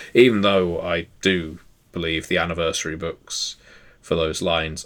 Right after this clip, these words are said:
are the best ones, especially Wraith. I think I hold Wraith on a m-, big pedestal. It takes a lot to draw a new fan, a new role player to an anniversary book if they've never, never heard of the game before. They actually need a brand fresh new edition.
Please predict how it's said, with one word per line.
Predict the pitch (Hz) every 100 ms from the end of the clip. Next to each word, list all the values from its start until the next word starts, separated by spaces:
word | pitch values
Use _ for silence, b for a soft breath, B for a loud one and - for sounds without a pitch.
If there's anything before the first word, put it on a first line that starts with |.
| -
are | 82 80
the | 80
best | 87 87 76 - - 95
ones, | 82 71 - -
especially | 92 - 90 - 80
Wraith. | 78 76 76
I | -
think | - 85 -
I | 90
hold | 87 90 82
Wraith | 87 82 -
on | 82
a | 78 - - -
m-, | 104 90 90 -
big | - 131 113 95 -
pedestal. | - 87 - - - - B B B B B -
It | 95 95
takes | - 107 95 -
a | 98
lot | 101 110 -
to | 104
draw | 98 104 101 92
a |
new | 90 95 104 110 107 104
fan, | 98 - 92 82 78 82 82 - b b b -
a | 87
new | 90 98 92 87 87 -
role | 95 92
player | 85 85 82 78
to | - 87
an | 82 82
anniversary | 92 90 85 82 - 69 65
book | - -
if | 71
they've | 90 85 80 76 -
never, | 117 98 92
never | 92 92
heard | 90 87
of | 82
the | 82
game | 87 85
before. | 80 - 80 -
They | 92 95
actually | 92 - - 87
need | 87
a | 82
brand | 87 90 85 90
fresh | - 98 - - -
new | 90 87 80
edition. | 80 90 - 73